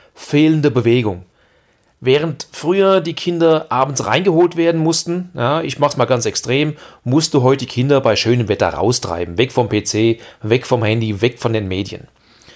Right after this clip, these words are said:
Dann der dritte Punkt. Süßigkeiten sind das Belohnungssystem Nummer eins. Und Süßigkeiten sind in der Regel mit sehr, sehr viel Zucker versehen. Ja, dann haben wir vierter, als vierten Punkt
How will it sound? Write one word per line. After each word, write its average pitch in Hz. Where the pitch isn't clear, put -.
Dann 135
der 165
dritte 214
Punkt. 101
Süßigkeiten 113
sind 175
das 113
Belohnungssystem 147
Nummer 139
eins. 113
Und 107
Süßigkeiten 143
sind 127
in 131
der 101
Regel 110
mit 107
sehr, 117
sehr 117
viel 107
Zucker 123
versehen. -
Ja, 135
dann 113
haben 139
wir 135
vierter, 170
als 123
vierten 175
Punkt 160